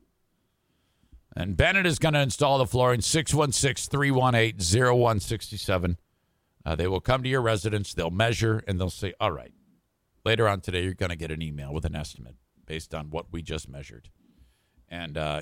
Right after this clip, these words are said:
you're gonna love it, too, because the, what you're gonna pay for a professional flooring installation job is a lot cheaper than anybody else.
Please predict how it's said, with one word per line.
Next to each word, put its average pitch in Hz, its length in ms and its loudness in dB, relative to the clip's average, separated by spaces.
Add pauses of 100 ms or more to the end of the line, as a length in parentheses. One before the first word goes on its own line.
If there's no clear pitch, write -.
you're 104 160 -4
gonna 127 160 -4
love 92 260 -4
it, 82 160 -16
too, 87 240 -14
because 82 520 -12
the, 87 360 -14
what 110 240 -4
you're 113 100 -10
gonna 98 160 -2
pay 101 360 -4
for 85 340 -4 (460)
a 87 80 0
professional 90 500 -2
flooring 95 380 -2
installation 78 560 -10
job 76 260 -6 (540)
is 82 360 -2
a 90 100 0
lot 92 260 0
cheaper 85 400 -2
than 80 200 -4
anybody 80 460 -4
else. 71 260 -12